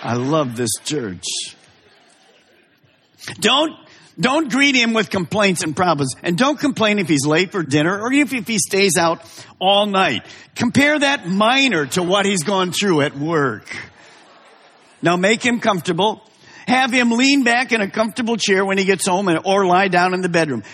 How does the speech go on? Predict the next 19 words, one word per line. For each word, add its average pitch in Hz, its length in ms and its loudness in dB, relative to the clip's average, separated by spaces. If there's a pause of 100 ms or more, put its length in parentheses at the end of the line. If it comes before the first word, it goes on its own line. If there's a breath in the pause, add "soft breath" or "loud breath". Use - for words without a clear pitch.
Have 175 140 0
a 175 60 0
cool 226 400 -2
or 156 80 0
warm 147 320 0
drink 139 340 -2
ready 127 380 -2
for 110 200 -4
him. 107 140 -2 (160 loud breath)
Arrange 175 440 2
his 190 220 0
pillow 202 340 0
and 151 80 0
offer 175 280 0
to 160 100 0
take 180 320 -2
off 180 240 -6
his 110 160 -2
shoes. 202 720 -8